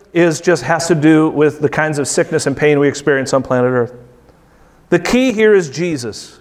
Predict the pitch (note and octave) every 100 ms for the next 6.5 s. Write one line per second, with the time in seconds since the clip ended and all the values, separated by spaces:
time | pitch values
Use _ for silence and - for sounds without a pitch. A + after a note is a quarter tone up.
0 | - F#3 D#3 - A#3 A#3 E3+ C#3 A2+ G#2
1 | - - _ - - - - F3 F#3+ F#3
2 | - B3+ G3 F#3+ F#3 F#3 F#3 F#3 E3 E3
3 | D3+ G3 G3 G3 F3+ D#3 C#3 B2+ A#2+ G#2+
4 | - - - - E3+ G3 G3 D4 - F#3
5 | D3+ D3 D3 D3+ F#3 C#3 D#3+ B3 - D4+
6 | E4 D3+ D#3+ - -